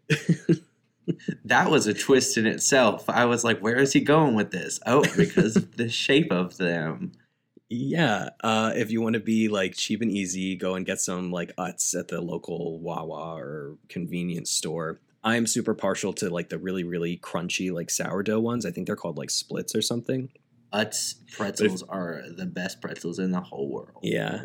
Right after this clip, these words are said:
Speaker 1: yeah. Or if you wanted to get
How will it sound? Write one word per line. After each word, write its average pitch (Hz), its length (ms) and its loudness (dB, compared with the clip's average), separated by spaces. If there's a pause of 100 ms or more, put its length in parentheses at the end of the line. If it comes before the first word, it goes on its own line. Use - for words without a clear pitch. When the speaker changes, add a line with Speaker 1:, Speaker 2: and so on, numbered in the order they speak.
Speaker 1:
yeah. - 320 -4 (340)
Or 156 240 8
if 120 140 2
you 110 100 2
wanted 107 240 0
to 95 580 -2 (160)
get 90 460 -6